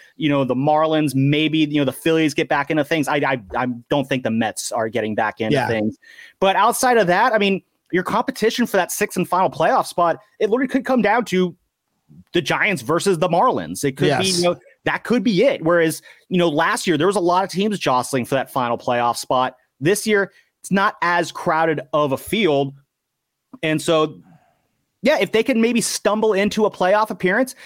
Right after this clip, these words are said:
Speaker 1: that would be great. But the Giants, I feel like they're in this kind of position where even if they don't make the playoffs, but you still see development from the young guys, you could still call this season a success.
Speaker 2: Absolutely.
Speaker 1: Uh,
Speaker 2: but while we're in the mix, let's enjoy it.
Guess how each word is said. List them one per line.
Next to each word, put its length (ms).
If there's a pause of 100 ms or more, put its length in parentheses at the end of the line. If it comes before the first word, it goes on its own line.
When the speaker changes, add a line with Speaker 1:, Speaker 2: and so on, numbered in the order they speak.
(160)
Speaker 1:
that 200
would 120
be 100
great. 400 (260)
But 220
the 120
Giants, 300
I 20
feel 120
like 80
they're 120
in 80
this 120
kind 160
of 40
position 400
where 380 (520)
even 160
if 40
they 120
don't 260
make 160
the 60
playoffs, 560
but 120
you 60
still 200
see 140
development 280
from 100
the 80
young 160
guys, 340
you 80
could 100
still 200
call 200
this 160
season 360
a 80
success. 600 (180)
Speaker 2:
Absolutely. 800
Speaker 1:
Uh, 100
Speaker 2:
but 320 (560)
while 300
we're 120
in 120
the 80
mix, 360
let's 220
enjoy 440
it. 220